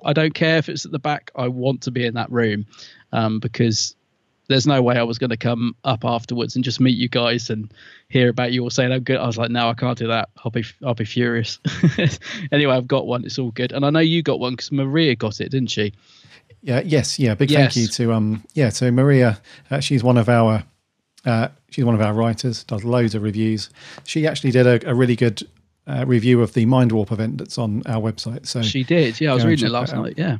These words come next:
Speaker 2: Yeah, she's really cool. So she bagged me a, a ticket, which is awesome. So we're going to the show.
Speaker 1: We
Speaker 2: We're
Speaker 1: are there.
Speaker 2: We are there, mate. Yes.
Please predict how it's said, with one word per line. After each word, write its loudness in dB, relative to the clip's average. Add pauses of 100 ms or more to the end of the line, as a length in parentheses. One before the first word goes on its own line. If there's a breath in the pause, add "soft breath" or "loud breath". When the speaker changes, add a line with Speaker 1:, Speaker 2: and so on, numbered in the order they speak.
Speaker 2:
Yeah, 2
she's -2
really 2
cool. 2
So -2
she -2
bagged -2
me 0
a, -6 (260)
a -20
ticket, -6 (1500 loud breath)
which 0
is 4
awesome. 4
So 4
we're 2
going 4
to -2
the 0
show. 2 (480)
Speaker 1:
We 2
Speaker 2:
We're 6
Speaker 1:
are 6
there. 2
Speaker 2:
We 0
are 2
there, 4
mate. 0 (100)
Yes. -2